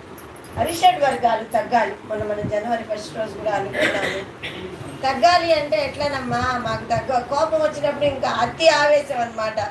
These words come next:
ఎదురుగా ఎవరున్నారో కూడా తెలియకుండా ఉండకూడదు. ఆనందం వస్తే అతి ఆనందం, దాన్ని తట్టుకోలేని తనము. అలా ఏదైనా అతిగా ఉండకూడదు అని మనకి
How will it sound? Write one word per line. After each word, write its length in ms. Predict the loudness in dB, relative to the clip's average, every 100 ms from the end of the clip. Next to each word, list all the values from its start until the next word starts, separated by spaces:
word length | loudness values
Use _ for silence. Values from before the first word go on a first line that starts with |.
| -8 -18 -14 -6
ఎదురుగా 360 | -2 4 4
ఎవరున్నారో 560 | 6 4 4 2 4 6
కూడా 140 | 4
తెలియకుండా 680 | 2 2 2 -2 -2 -2 -2
ఉండకూడదు. 760 | -2 -2 -2 -2 -6 -6 -6 -6 -10 -10 -14 -16 -14 -12 -12 -2
ఆనందం 500 | 2 6 6 6 2
వస్తే 200 | 2 2
అతి 340 | 4 4 6
ఆనందం, 580 | 6 6 2 -2 -4 -4
దాన్ని 240 | -2 -2 -2
తట్టుకోలేని 1120 | -6 -6 -2 0 2 2 2 0 -2 -2 -6 -8 -12 -10 -6
తనము. 440 | -4 -6 -8 -10 -10 -12 -12 -10 2
అలా 100 | 4
ఏదైనా 680 | 4 4 4 6 4 4 2 -2
అతిగా 300 | -6 0 2
ఉండకూడదు 600 | 2 0 -2 -2 -4 0
అని 300 | 2 2 0
మనకి 400 | -2 -6 -8 -10